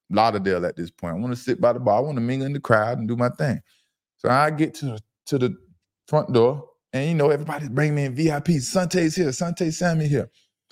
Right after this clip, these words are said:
And this promoter, Miami Rob. Never forget, Miami Rob. It's your fault, Miami Rob. I hope you hear this, Miami Rob.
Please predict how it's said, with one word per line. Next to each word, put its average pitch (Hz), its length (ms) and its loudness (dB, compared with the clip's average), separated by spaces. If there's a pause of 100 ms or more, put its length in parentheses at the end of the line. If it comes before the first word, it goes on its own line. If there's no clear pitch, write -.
(220)
And 120 120 0
this 120 120 -2
promoter, 131 440 4
Miami 208 440 2
Rob. 135 500 2
Never 185 220 2
forget, 180 280 0
Miami 220 340 2
Rob. 175 360 4
It's 170 140 -2
your 240 180 6
fault, 180 260 4
Miami 147 300 2
Rob. 131 300 4
I 143 60 4
hope 208 240 0
you 214 100 0
hear 220 120 2
this, 147 160 0
Miami 127 360 0
Rob. 110 300 2